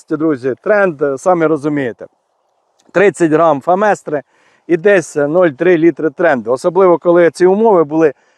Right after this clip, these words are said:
плюс тридцять п'ять. Можете уявити, який там наліт восковий на лободі, на бур'янах.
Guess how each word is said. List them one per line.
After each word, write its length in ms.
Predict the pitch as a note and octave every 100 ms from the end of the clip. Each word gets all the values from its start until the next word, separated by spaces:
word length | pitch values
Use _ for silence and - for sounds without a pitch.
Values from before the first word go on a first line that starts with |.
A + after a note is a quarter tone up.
| _
плюс 380 | - F#3 E3+ - _
тридцять 420 | - F3+ E3+ F3 D3+
п'ять. 320 | D#3+ C3 A#2+
Можете 380 | D#3+ G3+ D#3+ F3+
уявити, 460 | F3 F#3 F#3+ D#3
який 260 | D#3+ C#3+ E3+
там 220 | E3+ E3+
наліт 360 | F3 F3 E3+ C#3+
восковий 580 | D#3 - E3 E3 E3+
на 160 | B2+ E3
лободі, 600 | F3+ F3 E3 E3+ D3+ C#3+
на 180 | A#2+ D#3
бур'янах. 600 | D3 F3 F3 F3 E3 B2